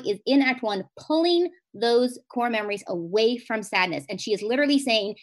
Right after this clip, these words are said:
"You may under no circumstances touch these core memories," right? That. The end of Act,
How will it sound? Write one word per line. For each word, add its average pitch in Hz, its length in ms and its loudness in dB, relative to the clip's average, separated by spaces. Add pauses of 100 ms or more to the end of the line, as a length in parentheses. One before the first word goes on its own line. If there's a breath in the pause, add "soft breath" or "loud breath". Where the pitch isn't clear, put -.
"You 302 540 6
may 240 300 2
under 220 200 -2
no 220 160 2
circumstances 196 680 -6
touch 196 240 -6
these 180 160 -6
core 170 200 -8
memories," 147 480 -10 (200)
right? 214 220 2 (600 loud breath)
That. 196 200 2 (480)
The - 200 -8
end 311 260 6
of 254 120 2 (120)
Act, 233 240 -2